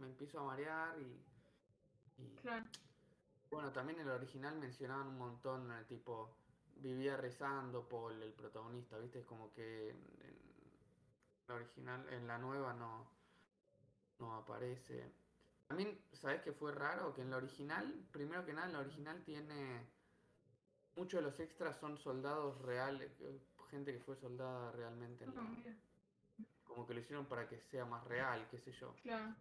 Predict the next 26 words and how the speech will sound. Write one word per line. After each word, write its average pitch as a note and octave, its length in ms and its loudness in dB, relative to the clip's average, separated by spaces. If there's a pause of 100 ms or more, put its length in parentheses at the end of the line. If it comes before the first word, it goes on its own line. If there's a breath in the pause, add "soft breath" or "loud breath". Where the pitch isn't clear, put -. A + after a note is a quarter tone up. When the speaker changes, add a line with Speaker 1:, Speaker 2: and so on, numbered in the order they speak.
(340)
Speaker 1:
Y C#3+ 60 -4
lo D3 140 4
que D3+ 100 4
me D3+ 180 2
llamó, D#3+ 220 2
y, D#3 400 0
y D3 40 2
entiendo F#3 440 4
que E3+ 80 2
ellos D#3+ 240 0
asesoraron C#3+ 800 4 (680)
en, A2+ 520 -6 (1500)
en A#2+ 260 -2
la, A#2 220 0
la A2+ 180 -2
producción, A#2 580 0 (160)
que A#2 80 -6
digamos, G#2+ 340 -4 (220)
¿entendés? A2+ 300 -4
Como A#2 160 -8
que, A2 180 -14
che, C3 280 2
los A2 320 -2
trajes C3 360 -2
eran A#2+ 200 -2
así, C3 440 -2